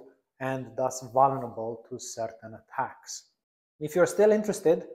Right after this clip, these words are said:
please follow me through the next videos that I'm about to post, where I'll take a few topics and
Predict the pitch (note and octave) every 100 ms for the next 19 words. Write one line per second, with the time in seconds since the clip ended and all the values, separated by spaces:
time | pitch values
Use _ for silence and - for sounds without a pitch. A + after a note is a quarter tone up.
0 | _ _ _ _ _ F3 G3 F#3+ - F3+
1 | F3+ E3+ C#3+ D3 D3 - C#3+ C#3+ C#3 C3+
2 | C3+ C#3+ - B2+ D3 B2+ A2+ C#3+ - B2+
3 | B2+ B2+ B2 B2+ - - F#3+ E3+ D#3+ -
4 | - _ _ _ _ _ _ - D3+ D3+
5 | D3 E3+ E3 E3 - - _ _ _ _
6 | D3 C#3+ G#3 G#3 E3 - D#3 D3+ - D3+
7 | C#3+ C#3+